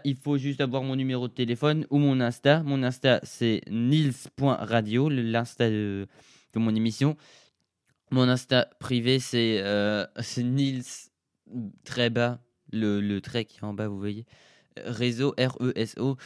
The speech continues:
Et vous pouvez aller, euh, vous abonner, mais je sais pas si je vais vous accepter sur mon compte privé. Sur l'autre, euh, sur l'autre compte, nils point radio, bah, je vais, j'ai pas besoin de vous accepter parce que c'est un,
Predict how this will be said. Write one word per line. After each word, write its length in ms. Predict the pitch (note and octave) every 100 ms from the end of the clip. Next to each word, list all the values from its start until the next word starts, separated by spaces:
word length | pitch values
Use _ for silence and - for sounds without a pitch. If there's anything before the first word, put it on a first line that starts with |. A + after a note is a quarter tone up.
| - - - _ _ _ -
Et 160 | E3+ F3
vous 220 | D#3+ E3
pouvez 280 | F3 E3 E3
aller, 360 | D#3 D#3 D3
euh, 100 | C3+
vous 180 | B2+ C3+
abonner, 560 | C3+ B2+ B2+ B2+ C#3 D3+
mais 120 | C#3
je 100 | B2+
sais 100 | A#2+
pas 140 | C#3+
si 160 | C3 B2+
je 40 |
vais 80 | B2
vous 180 | A2 A2
accepter 480 | A2 - G#2+ - B2+
sur 180 | B2+ A2
mon 120 | A2
compte 160 | A2
privé. 420 | - A#2 A2+ C#3+ - G#2
Sur 200 | B2 B2
l'autre, 320 | B2+ - B2
euh, 480 | A2+ A2 G#2 G2 F2+ D2 G1+ - _ - -
sur 240 | G#2 A#2+
l'autre 380 | A#2+ A#2 - - _ _ _ - _
compte, 480 | - B2+ B2+ - - _ -
nils 340 | G#2+ A#2 G#2+
point 180 | - A2
radio, 300 | G#2 G#2+ A#2
bah, 360 | G#2+ G2+ G2+ F#2+
je 120 | G#2
vais, 240 | G#2 G2 - - - - - G#2 _ - -
j'ai 80 | -
pas 120 | A#2+
besoin 220 | A2 A2 A2
de 60 |
vous 160 | A2 G#2+
accepter 380 | G#2 A2 C3+ C3+
parce 180 | B2+
que 80 | -
c'est 160 | -
un, 120 | A2